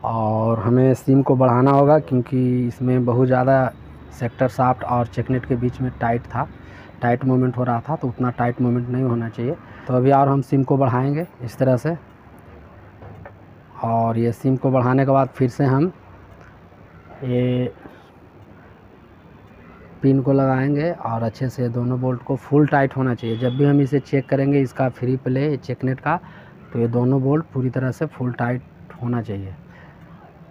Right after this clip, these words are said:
ये plate पूरी तरह से compress होना चाहिए। तो फिर से हम इसका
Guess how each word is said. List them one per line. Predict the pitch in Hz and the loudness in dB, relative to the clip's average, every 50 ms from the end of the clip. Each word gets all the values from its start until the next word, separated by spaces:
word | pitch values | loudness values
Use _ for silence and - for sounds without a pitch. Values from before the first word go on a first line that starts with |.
| - - - - - - - - - - | -20 -20 -20 -20 -20 -20 -20 -20 -16 -10
ये | 120 117 117 | -8 -8 -8
plate | - - 127 127 131 135 - | -2 0 2 2 2 2 0
पूरी | - - 131 135 131 | -2 0 0 0 2
तरह | - 139 139 127 | 2 0 0 0
से | - 147 | -2 -4
compress | 135 - 143 127 123 - 127 131 127 - - | -2 -2 -4 -4 -2 -4 -4 -4 -4 -4 -4
होना | 135 120 110 | -4 -4 -4
चाहिए। | 107 - 104 98 101 98 - - - - - - - - - - - - - - - - - - - - - - - - - - - - - - - | -6 -8 -10 -10 -10 -12 -14 -18 -20 -20 -20 -20 -20 -20 -20 -20 -20 -20 -20 -20 -20 -20 -20 -20 -20 -20 -20 -20 -20 -20 -20 -20 -20 -20 -20 -12 -8
तो | 120 113 110 110 110 | -8 -6 -6 -6 -8
फिर | 107 - 131 127 | -6 -2 -2 -2
से | 120 - - 143 | -2 0 -2 0
हम | 139 143 143 139 | 2 2 2 0
इसका | 131 123 - - - - 135 135 135 135 135 135 127 | 0 -4 -10 -12 -6 -4 -2 0 0 0 0 -2 -2